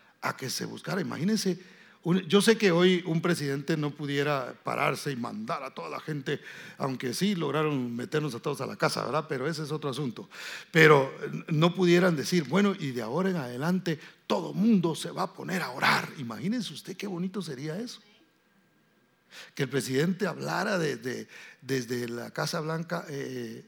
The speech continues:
y dijera, señores, vamos a proclamar este día de la oración, pero no va a ser un feriado más.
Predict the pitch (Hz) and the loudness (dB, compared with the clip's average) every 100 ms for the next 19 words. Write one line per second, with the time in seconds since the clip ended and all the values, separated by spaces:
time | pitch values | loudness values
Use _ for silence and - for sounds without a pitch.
0 | - 139 123 98 156 151 113 - _ _ | -10 -6 -6 -4 -2 -2 -6 -14 _ _
1 | _ _ _ _ _ _ _ - - 123 | _ _ _ _ _ _ _ -14 -6 -2
2 | 147 170 170 - - _ _ _ 120 135 | 2 2 0 -6 -16 _ _ _ -8 -6
3 | 143 131 131 117 117 113 139 143 - 127 | -6 -8 -10 -10 -8 -6 -4 -4 -6 -10
4 | 120 147 139 127 113 110 110 147 151 151 | -8 -4 -4 -4 -6 -8 -8 -6 -6 -6
5 | 123 117 127 131 120 131 135 131 123 131 | -8 -6 -6 -6 -6 -6 -8 -8 -6 -4
6 | 127 120 113 104 - | -4 -4 -8 -12 -16